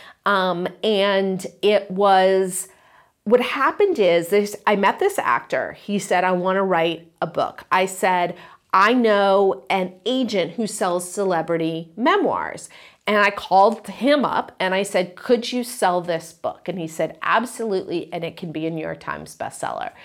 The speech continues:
And so he, he couldn't make any promises, but that's why I agreed to do it. And so it, um, y-, you know, the actor was able to get on Doctor Phil and on The Talk and on these other shows, and it hit the list.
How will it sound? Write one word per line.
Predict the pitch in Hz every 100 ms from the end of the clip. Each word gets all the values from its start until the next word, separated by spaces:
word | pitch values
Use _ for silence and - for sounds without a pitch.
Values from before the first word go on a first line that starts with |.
| - _
And | -
so | 175 190 180 175 -
he, | - 311
he | 254 240
couldn't | 240 208
make | 196 214
any | 208
promises, | 208 254 403 381 226 226 - -
but | 240 226
that's | 220 233 -
why | 226
I | 202 190 185 -
agreed | 185 185 165 170 156 -
to | -
do | 160 170 95
it. | 87 -
And | - 196 190
so | - 220 202 190 190 170 -
it, | 208 202 208
um, | 202 190 190 190 - - - _ _
y-, | 202 208
you | 233 226
know, | 190 185 - 185
the | 180 202 -
actor | 175 165 220 196
was | 185 190
able | 185 190
to | 202 190
get | 185
on | 190
Doctor | 190 175 -
Phil | 185 - 202 208 147 160 -
and | 190 180 170
on | 180 180 190 180
The | 175
Talk | 180 - 190 185 139 -
and | 175
on | 170
these | 180 180 175
other | 180
shows, | 180 214 247 233 -
and | 190 180
it | 214 - - -
hit | 214 214 - - _ -
the | 196 196
list. | 196 196 - - -